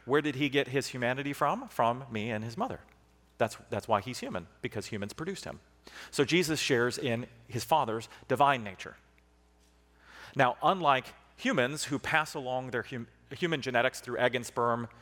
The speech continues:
conceiving, becoming an embryo, now you have a third distinct human thing. The Father can't be broken up into parts. There's no divine egg and sperm to be unified in a divine embryo and broken off from his being. So when he contributes his genetics to his Son, he contributes his whole being,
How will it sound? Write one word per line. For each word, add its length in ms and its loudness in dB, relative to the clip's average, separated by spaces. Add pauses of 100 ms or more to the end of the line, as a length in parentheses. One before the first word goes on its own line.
(280)
conceiving, 540 0
becoming 380 0
an 80 -2
embryo, 440 2
now 160 0
you 100 -6
have 160 -2
a 100 0
third 460 0
distinct 440 -4
human 300 -4
thing. 280 -2 (400)
The 60 -4
Father 280 4
can't 200 -4
be 60 0
broken 300 2
up 100 0
into 100 -4
parts. 380 0
There's 180 -6
no 100 -2
divine 340 0
egg 240 -2
and 140 -4
sperm 420 -2 (420)
to 120 -2
be 200 0
unified 600 4
in 100 -4
a 60 -2
divine 340 2
embryo 380 2
and 180 -6
broken 320 -2
off 200 2
from 200 -4
his 180 -4
being. 360 -2
So 120 -4
when 160 0
he 80 -2
contributes 560 -4
his 140 0
genetics 440 0
to 100 -6
his 100 -6
Son, 300 -2
he 160 -4
contributes 560 -4
his 160 -4
whole 280 0
being, 300 -6